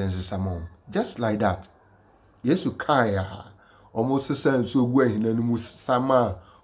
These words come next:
wɔn a wɔredidi na, na afei, nsuo no a wɔde gu mu no ada ne nsa. This is the power of obedience.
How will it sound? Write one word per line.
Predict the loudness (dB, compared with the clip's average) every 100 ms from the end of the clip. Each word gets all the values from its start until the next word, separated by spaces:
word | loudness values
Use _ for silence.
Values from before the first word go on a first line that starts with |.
| 2
wɔn | 2 4 4 4 2 -6 _ _ _ -6
a |
wɔredidi | -2 0 0 0 0 0 2 0 0 0
na, | 2 0 -2 -6 -8 -18 _
na | 0 0
afei, | -2 -2 0 0 -2
nsuo | -2 -2 -2 -4 -2 4 6 4
no | 0
a | 0
wɔde | 0 -2 -2 -2 -2
gu | -2 -2
mu | -2 -6
no | -10 -16 -12
ada | -12 -8 -6
ne | -4
nsa. | -4 -6 -10 -12 -18 _ _ _ _ _ _ _ _ _ _ _
This | -18 -6 -6 -6 -8
is | -8
the | -6 -10
power | -8 -4 -4 -4 -8
of | -16 -18 -16
obedience. | -14 -2 -2 0 -4 -8 -14